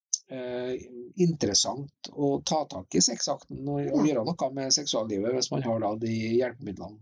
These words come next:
Speaker 1: t-, tilgjengelig.
Speaker 2: Ja. Og nå finnes det jo selvfølgelig et vanvittig stort, eh, utvalg på alt.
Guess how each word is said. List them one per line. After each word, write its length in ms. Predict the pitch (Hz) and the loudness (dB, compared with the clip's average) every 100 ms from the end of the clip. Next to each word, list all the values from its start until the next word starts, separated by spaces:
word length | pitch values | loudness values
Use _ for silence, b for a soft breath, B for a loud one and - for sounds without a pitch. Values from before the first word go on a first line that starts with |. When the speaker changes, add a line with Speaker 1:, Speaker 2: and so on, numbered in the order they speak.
| - | -16
Speaker 1:
t-, 140 | - - | -10 -4
tilgjengelig. 560 | - 127 220 - 170 - - | 2 2 0 -8 -16 -16 -4
Speaker 2:
Ja. 200 | 254 156 _ _ _ _ _ _ _ _ _ | -2 -2 _ _ _ _ _ _ _ _ _
Og 380 | - 240 226 220 196 | 4 6 4 4 4
nå 140 | 233 220 | 4 4
finnes 500 | 220 - 269 247 - | -2 2 4 4 2
det 140 | - 165 | 2 6
jo 160 | 165 156 156 156 147 - - - - | 6 6 2 2 2 0 -2 -6 -4
selvfølgelig 520 | - 202 202 156 135 | 0 0 0 0 -2
et 100 | - | -2
vanvittig 560 | 165 170 190 - - 170 | 2 4 4 2 4 4
stort, 360 | - - 175 143 _ - | 4 2 2 2 _ -2
eh, 300 | 165 165 156 147 | 2 2 2 4
utvalg 640 | 180 196 - 160 156 151 | 6 4 2 0 0 -2
på 100 | - | -4
alt. 480 | - 339 - - - | 0 0 -2 -12 -20